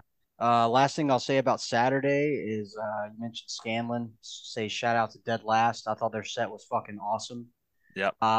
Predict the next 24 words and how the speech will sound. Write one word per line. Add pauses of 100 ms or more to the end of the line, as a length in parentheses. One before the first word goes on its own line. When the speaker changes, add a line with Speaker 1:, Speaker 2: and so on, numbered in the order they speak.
Speaker 1:
I
don't
mean
this
disrespectfully
at
all,
but
I
didn't
know
how
bands
like
That
or
Wreckage
would (100)
go
over, (340)
and
both
had,
like,